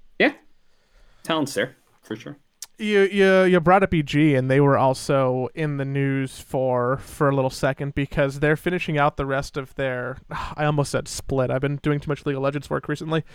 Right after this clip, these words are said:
Speaker 2: They're,
Speaker 1: <laughs>
Speaker 2: they're, they're gonna finish out their, their season with M S S standing in for Nightfall.
Speaker 1: Yes, they are. And they, uh, immediately won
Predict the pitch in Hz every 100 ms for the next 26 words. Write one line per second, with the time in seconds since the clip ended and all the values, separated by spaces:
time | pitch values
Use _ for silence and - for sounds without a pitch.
0 | - - 165 160 156 165 160 165 165 156
1 | 165 165 - 160 151 - 143 143 - 143
2 | 135 135 131 131 - 147 151 143 131 127
3 | - 147 135 143 139 - 139 131 131 127
4 | 127 123 - 131 143 _ - _ _ _
5 | _ _ _ _ - - _ _ _ 120
6 | 117 - 120 180 185 _ _ _ 101 101
7 | 101 101 101 101 101 98 98 101 - 120
8 | 117 123 123 117 107 107 110 135 143